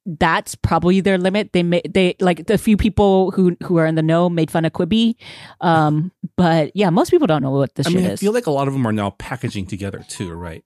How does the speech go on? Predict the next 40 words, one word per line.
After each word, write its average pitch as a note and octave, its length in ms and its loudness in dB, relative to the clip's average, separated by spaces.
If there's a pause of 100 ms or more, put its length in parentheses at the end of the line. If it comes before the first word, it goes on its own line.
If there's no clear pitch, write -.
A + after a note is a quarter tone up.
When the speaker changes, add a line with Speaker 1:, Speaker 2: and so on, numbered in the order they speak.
(140)
Speaker 1:
Well, D#4 160 4
yeah, D#4 180 2
Speaker 2:
Like B3 80 0
Speaker 1:
that's B3 160 0
why C4+ 140 4
I G#3+ 80 4
think G3+ 200 -2
it's G3+ 160 -4
actually E3+ 300 0
a D#3+ 100 0
really D3+ 360 0 (600)
good E3 180 0
streaming A3 380 2
service A#3+ 500 2
because, D#3+ 580 0 (360)
uh, F#3 180 2
C F4 140 2
B A4 80 4
S A#4 120 -2
All C#4 140 2
Access C4 340 0
was B3 140 0
actually C4+ 260 0
pretty E3+ 200 0
good E3 160 0
for, - 100 -6 (100)
in E3+ 60 -2
the D#3 60 0
first - 260 -4
place, C3 260 -6
besides F3+ 360 -2
getting F3 220 -2
all E3+ 260 2
the D3+ 260 0 (300)
C - 180 -2
B F3 140 2
S D#3+ 240 -2
and F#3+ 280 -2 (400)
even A#3+ 300 2
the G3 160 -2